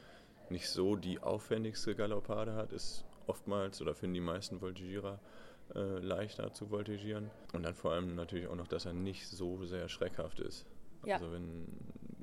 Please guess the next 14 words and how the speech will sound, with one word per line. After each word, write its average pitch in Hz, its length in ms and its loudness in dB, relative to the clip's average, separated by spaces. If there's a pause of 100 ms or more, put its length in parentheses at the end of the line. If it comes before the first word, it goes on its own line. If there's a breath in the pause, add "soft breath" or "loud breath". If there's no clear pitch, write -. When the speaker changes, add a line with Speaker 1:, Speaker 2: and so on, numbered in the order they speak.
(240)
Speaker 1:
also 85 180 -2
probieren 87 320 0
wir 85 80 2
natürlich 80 280 -2
auf, 98 120 2
ich 85 120 -4
setze - 180 -4
mich 82 80 0
auf 80 60 -4
den 90 80 -8
Rücken, 113 260 -2
knie - 160 -4
mich 85 160 -2
hin, 101 260 2